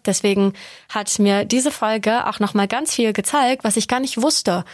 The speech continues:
über das Leben von Michael Jackson und was auch immer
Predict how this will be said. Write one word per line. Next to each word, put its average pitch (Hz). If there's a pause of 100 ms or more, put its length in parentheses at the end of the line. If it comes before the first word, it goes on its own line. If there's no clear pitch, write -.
(240)
über 208
das 196
Leben 190
von 185
Michael 180
Jackson 202
und 190 (500)
was 233
auch -
immer 285